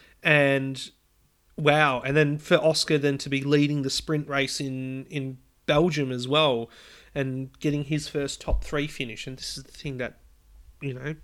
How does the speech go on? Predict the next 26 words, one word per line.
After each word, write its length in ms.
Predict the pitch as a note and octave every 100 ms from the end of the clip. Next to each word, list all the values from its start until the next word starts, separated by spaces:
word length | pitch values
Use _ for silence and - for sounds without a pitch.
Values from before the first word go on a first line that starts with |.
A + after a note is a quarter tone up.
| -
ugh, 240 | C3+ C3+ - - - - - - -
irritates 540 | D3+ D3 C#3+ B2+ -
me 260 | C3+ G#3+ E3+ _ _ _ _ - _ D#3+
about 160 | B2+
the 60 | -
sprints 420 | - F3 F#3+ -
is, 220 | D#3 C#3+
you 80 | D#3+
know, 100 | C#3+
they 120 | C#3
don't 160 | C#3+ D3
actually 300 | C#3 - C#3
count 380 | - C#3 C3 -
as 60 |
proper 260 | - C#3 - _
podiums, 400 | A3 A#3 D#3 B2+
so 80 | B2+
we 60 |
can't 300 | - C#3+ -
say 200 | - C3+
that, 120 | C3
oh, 160 | B2 D3+
because 300 | C#3 - C#3
Oscar 280 | C3 - -
finished, 420 | - B2+ B2+ - - - - - -
um, 560 | C3+ C3 B2 B2 C3